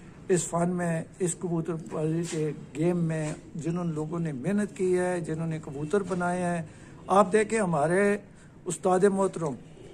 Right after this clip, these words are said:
मियाँ नज़ीर मरूम साहब, अल्लाह पाक उनको जन्नत नसीब करे, उनसे बड़ा मैंने कोई कबूतरबाज नहीं देखा breeding के शोबे में। इसी तरह हमारे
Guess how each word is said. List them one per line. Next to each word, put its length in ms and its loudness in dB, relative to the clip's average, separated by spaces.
मियाँ 180 2
नज़ीर 360 0
मरूम 320 -2
साहब, 300 -6
अल्लाह 200 4
पाक 340 4
उनको 220 -2
जन्नत 380 -2
नसीब 260 4
करे, 320 -2
उनसे 300 4
बड़ा 320 6
मैंने 340 2
कोई 340 6
कबूतरबाज 840 2
नहीं 200 -4
देखा 320 -2
breeding 500 2
के 100 -6
शोबे 340 -8
में। 180 -12
इसी 260 6
तरह 400 4
हमारे 400 4